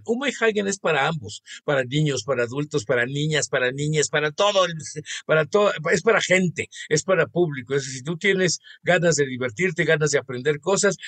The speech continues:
pues pagas un boleto, vas a ver la película de Uma y Hagen y hay para ti. ¿Qué es que yo soy de tal? No, pues lo que sea, tú, tú, lo que tú eres, no importa, ti-, vas a encontrar algo ahí en Uma y Hagen que te va, que te va a aportar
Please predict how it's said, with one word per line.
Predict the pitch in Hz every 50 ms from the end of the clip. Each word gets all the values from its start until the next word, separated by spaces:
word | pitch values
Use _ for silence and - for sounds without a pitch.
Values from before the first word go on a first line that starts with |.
| - _ _
pues | - 123 110
pagas | - - 165 165 160 156 -
un | 165 170
boleto, | 156 160 170 175 180 - - 147
vas | 143 151 147
a | - 147
ver | 147 151 147
la | 147
película | - - 151 147 151 147 - 139 123 117
de | 117 139
Uma | 139 135 151 156
y | 147 -
Hagen | 156 156 147 160 160 151 _ - - - -
y | - 156
hay | 156 156
para | - 160 131 120
ti. | 107 120 131 127 120 104 - - - - _
¿Qué | - 190 226
es | 233 -
que | - 220
yo | 185 220 220
soy | 214 220 220 220 220
de | 196 185
tal? | 190 - 214 208 175
No, | 170 190 196 196 202 190 180 151
pues | 160 151
lo | 156 160
que | 156 160 147
sea, | 160 175 170 147 131
tú, | - 160 180 156 _
tú, | _ 175 175
lo | 175 170
que | - 160 165
tú | 156 _ 233 254
eres, | 254 247 240 240 247 233 - - _ - - - -
no | - 156 156 180 220
importa, | 214 165 - 427 - _ - 147
ti-, | - _ 170 165 -
vas | 156 143 208 214 202 220
a |
encontrar | 196 185 160 170 165 151 - - 180 175 170
algo | 170 170 165 156 156 147
ahí | 147 147 151
en | 151 147 _
Uma | - 147 151 151 143 131
y | 107 -
Hagen | 139 139 143 139 131
que | 131 127
te | 107 - 123
va, | 117 123 131 131 131 110 - - - - _
que | - 131
te | 101 143
va | 143 151 156 160 - - _
a | 147 139 135 131 127 123
aportar | 123 110 101 127 123 117 107 104 - 160 147 147 120